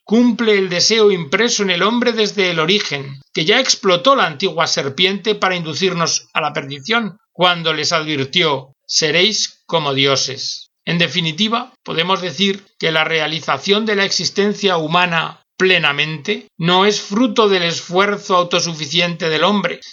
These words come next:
sino de la acogida y la obediencia al don de la gracia divina, en una forma totalmente gratuita. El saludo "Llena eres de gracia" significa también que María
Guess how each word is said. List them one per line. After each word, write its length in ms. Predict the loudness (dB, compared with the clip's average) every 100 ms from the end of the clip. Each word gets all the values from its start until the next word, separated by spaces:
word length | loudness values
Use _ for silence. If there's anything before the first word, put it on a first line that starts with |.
| -4
sino 340 | -2 0 0
de 120 | 0
la 180 | 0 0
acogida 640 | -2 -4 -4 -2 -2 -2
y 40 | -2
la 140 | -2
obediencia 920 | 0 0 0 -2 -2 -6 -4 -4 -6 -6
al 240 | -4 -2
don 240 | 0 0 0
de 140 | 0
la 120 | -2
gracia 380 | -2 -4 -2 -2
divina, 500 | -2 -2 -4 -6 -16 _
en 120 | -4
una 180 | -2 -2
forma 460 | -2 -4 -4 -10 -8
totalmente 720 | -6 -2 -4 -4 -8 -8 -8
gratuita. 840 | -4 -4 -2 -2 -2 -4 -12 -14 _ -6
El 140 | -2
saludo 640 | 2 2 2 2 0 -2 -8 -10
"Llena 500 | -2 0 0 0 0
eres 340 | 0 -2 -2
de 80 | -2
gracia" 600 | 0 0 -2 -8 -8 -10 _ _ _ _ _ _ _ -20 -18 -4
significa 760 | -2 0 -2 0 -2 0 0
también 500 | 0 0 0 0 0
que 100 | 0
María 520 | 0 2 0 -2 -8